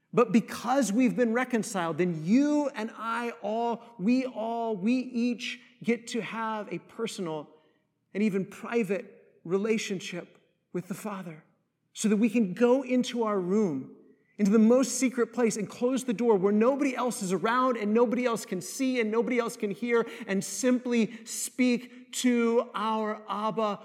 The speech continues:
who loves us. Verse seven, "And when you pray, don't heap up empty phrases as the Gentiles do, for they think that they'll be heard for their many words. Don't be like them, for your Father knows what you need before you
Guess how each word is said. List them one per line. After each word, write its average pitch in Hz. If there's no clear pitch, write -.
who 214
loves 185
us. -
Verse 180
seven, 175
"And 185
when 233
you 254
pray, 190
don't 220
heap 240
up 240
empty 226
phrases 214
as 170
the 180
Gentiles 202
do, 220
for 214
they 226
think -
that 226
they'll 233
be 208
heard 214
for 226
their 202
many 214
words. 202
Don't 240
be 269
like 214
them, 220
for -
your 196
Father 233
knows 226
what 220
you 202
need 208
before 202
you 190